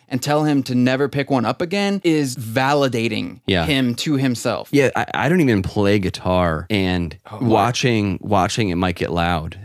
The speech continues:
Speaker 2: For me, a non-guitar player was, was, was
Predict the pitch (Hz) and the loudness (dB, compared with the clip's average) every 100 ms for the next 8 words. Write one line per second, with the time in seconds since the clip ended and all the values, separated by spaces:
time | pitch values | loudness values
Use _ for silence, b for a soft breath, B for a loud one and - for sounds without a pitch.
0 | - _ 135 131 113 104 113 165 107 78 | -20 _ 2 2 4 2 4 4 2 0
1 | - 110 117 120 113 107 113 143 127 90 | 0 2 2 2 0 0 2 0 0 0
2 | 85 87 101 - - 110 104 92 113 | 2 2 0 -2 -4 -2 0 -2 -2